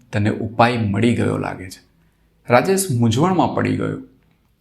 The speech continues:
અને પૂછ્યું કે, "તમે હજી સુધી તો કોઈ ઉપાય બતાવ્યો જ નથી." મહારાજ શ્રી બોલ્યા, "તારા મોઢા પર હમણાં જે સંતોષનો ભાવ છે,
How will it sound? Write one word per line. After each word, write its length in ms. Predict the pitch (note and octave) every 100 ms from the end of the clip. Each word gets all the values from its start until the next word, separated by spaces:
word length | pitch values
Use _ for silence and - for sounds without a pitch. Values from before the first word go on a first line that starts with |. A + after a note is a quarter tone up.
| -
અને 140 | F3
પૂછ્યું 600 | F#3+ C3 B2+ A#2 G2 -
કે, 80 | F#3+
"તમે 260 | G3 D3+ F#3+
હજી 340 | G#2 G2+ C#3+
સુધી 300 | - E3 F3
તો 100 | F3
કોઈ 220 | F3 E3+
ઉપાય 260 | E3 E3 E3
બતાવ્યો 480 | D#3+ D#3+ F#3 F3+ D#3
જ 80 |
નથી." 320 | B2+ - - - - _ _ _ -
મહારાજ 320 | G#2 G#2 A2
શ્રી 180 | A2 A2+
બોલ્યા, 440 | G#2+ C3 B2+ G#2+ - - - - C3+
"તારા 200 | C#3+ F3+
મોઢા 360 | A#2 A2+ C#3
પર 200 | E3 E3+
હમણાં 340 | C#3+ C3+ C#3+ C3+
જે 120 | C#3+
સંતોષનો 680 | A2 G#2+ G2+ B2+ B2+ B2+ A#2
ભાવ 280 | G#2+ A#2+
છે, 420 | A#2 D#3 A#2 G2